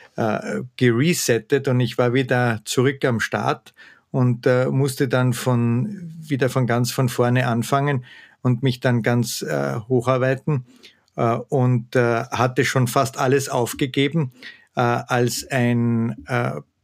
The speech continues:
Professor und vielleicht ein Stückweise auch ein Mentor gesagt hat, „Na, jetzt beißen Sie die Zähne einmal zusammen“, ähm, auf Österreichisch und, äh, und das wird schon gehen.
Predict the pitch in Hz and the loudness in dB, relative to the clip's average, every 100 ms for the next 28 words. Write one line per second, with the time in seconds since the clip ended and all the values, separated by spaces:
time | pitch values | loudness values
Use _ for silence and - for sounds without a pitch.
0 | _ _ - 127 120 185 165 - 156 160 | _ _ -8 -6 -2 -2 0 2 2 2
1 | 156 - 113 104 - - 120 117 - 123 | 0 -2 -4 -4 -10 -4 0 0 -2 -2
2 | 110 - 127 - 123 120 143 - 120 117 | -2 -4 -6 0 2 2 -2 0 0 2
3 | 120 139 127 147 131 127 131 127 139 123 | 2 0 2 0 0 0 0 0 -2 0
4 | 123 120 - 120 120 143 123 - 107 120 | 0 0 -2 -2 0 0 -4 -4 -4 0
5 | 123 139 127 117 107 - 117 170 - - | 2 2 2 2 0 -2 0 0 -4 -16
6 | - - - - - 117 113 120 - 123 | -20 -20 -20 -14 -2 0 2 0 0 -2
7 | - 139 135 143 139 139 170 147 - 156 | 0 0 0 0 2 0 -2 -2 -2 -2
8 | 143 131 - - 135 131 131 131 - 131 | -2 -2 -6 0 2 4 2 0 -2 -2
9 | 123 139 123 143 135 135 117 120 127 208 | 2 0 2 0 2 0 2 2 2 2
10 | 208 | 0